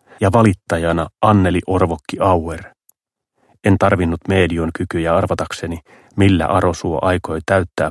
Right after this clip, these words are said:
Puudominjärven kokoisen aukon vapaa-ajassaan. Enoni oli omasta mielestään vuosien mietiskelyn jälkeen saanut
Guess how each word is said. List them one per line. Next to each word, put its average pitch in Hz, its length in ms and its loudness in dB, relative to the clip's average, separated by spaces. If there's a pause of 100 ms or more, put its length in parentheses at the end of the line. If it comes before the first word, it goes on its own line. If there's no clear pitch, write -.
(140)
Puudominjärven 85 800 -2
kokoisen 85 540 -4
aukon 82 460 0
vapaa-ajassaan. 78 920 -4 (1500)
Enoni 110 420 6
oli 87 120 0
omasta 87 360 2
mielestään 82 540 -6
vuosien 87 440 -2
mietiskelyn 85 520 -4
jälkeen 85 380 -6
saanut 90 320 -2